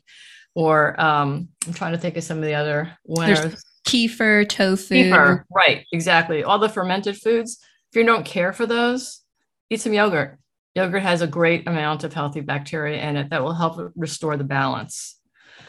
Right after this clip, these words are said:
Speaker 1: Um, so you want, again, you want the good bacteria to balance out the bad bacteria. If anything, you want there to be more of the good guys than the bad guys.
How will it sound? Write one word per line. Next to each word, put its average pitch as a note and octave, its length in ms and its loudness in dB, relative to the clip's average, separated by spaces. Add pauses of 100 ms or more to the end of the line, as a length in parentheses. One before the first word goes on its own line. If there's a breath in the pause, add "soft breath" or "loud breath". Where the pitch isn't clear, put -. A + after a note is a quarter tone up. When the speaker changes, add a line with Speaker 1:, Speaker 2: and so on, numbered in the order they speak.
(180 loud breath)
Speaker 1:
Um, D3+ 480 -2
so - 160 -8
you F3+ 120 0
want, F3 240 2
again, C#3+ 360 0
you E3+ 120 -6
want D#3 140 -4
the D3 60 -8
good F#3+ 200 0
bacteria E3+ 960 0
to D3+ 100 -8
balance D#3 340 0
out D3 140 -4
the D#3+ 60 -10
bad F3 280 0
bacteria. D3+ 640 -2
If D3 120 -10
anything, D#3+ 360 -4
you D3+ 80 -6
want D3 180 -4
there D3+ 140 -4
to D3 80 -4
be C#3+ 440 -6 (440 soft breath)
more E3+ 280 4
of D#3 80 2
the D#3 60 -2
good D#3+ 180 0
guys D3 280 2
than D3+ 100 -6
the D3 60 -2
bad C#3 300 0
guys. C3 520 -6